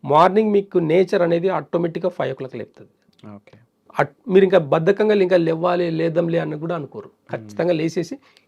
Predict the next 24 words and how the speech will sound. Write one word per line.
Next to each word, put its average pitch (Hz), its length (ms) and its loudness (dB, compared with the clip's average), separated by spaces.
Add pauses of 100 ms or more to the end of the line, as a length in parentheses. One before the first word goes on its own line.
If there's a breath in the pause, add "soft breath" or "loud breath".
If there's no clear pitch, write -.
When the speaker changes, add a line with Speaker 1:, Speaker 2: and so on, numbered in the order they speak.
Speaker 1:
ఏదో 226 280 6
ఒక 240 100 0
యాక్టివిటీ 202 440 -2
అనేది 175 200 -2
స్టార్ట్ 127 340 -8
చేస్తారు. 107 260 -14 (560)
అంటే 208 120 -4
మార్నింగ్ 196 400 -2
లేస్తే 190 440 0
లేస్తేనే, 202 440 -4 (120)
అంటే 165 180 -6
లేవడంతో 190 500 2
పాటే 165 280 -4
మీ 185 220 -2
లైఫ్ 147 260 -2
స్టైల్ 175 200 -8
అనేది 160 160 -8
స్టార్ట్ 127 300 -12
అవుతుంది. 98 300 -16 (580 soft breath)
నైట్ 214 300 2
పడుకునే 185 280 -2
దానికి 190 260 -2
ముందు 175 280 -2
మీ, 180 160 0